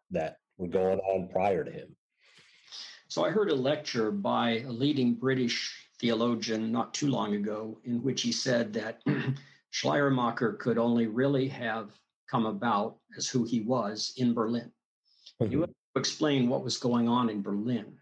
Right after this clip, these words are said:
Speaker 2: in the late seventeen hundreds, early eighteen hundreds. There was something called salon culture,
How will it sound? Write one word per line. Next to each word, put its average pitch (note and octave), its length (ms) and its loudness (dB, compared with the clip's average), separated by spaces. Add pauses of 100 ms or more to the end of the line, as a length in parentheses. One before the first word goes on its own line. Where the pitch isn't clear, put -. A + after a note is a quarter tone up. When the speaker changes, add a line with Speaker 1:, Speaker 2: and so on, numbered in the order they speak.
Speaker 2:
in A#2 80 0
the A2+ 80 2
late A2+ 240 2
seventeen A2+ 500 -4
hundreds, G#2+ 520 -4
early G#2+ 260 -2
eighteen A2 280 -8
hundreds. G2 600 -10
There B2 100 -2
was A#2+ 160 0
something C#3+ 480 2
called A2+ 340 0
salon A2 640 0
culture, G#2 640 -6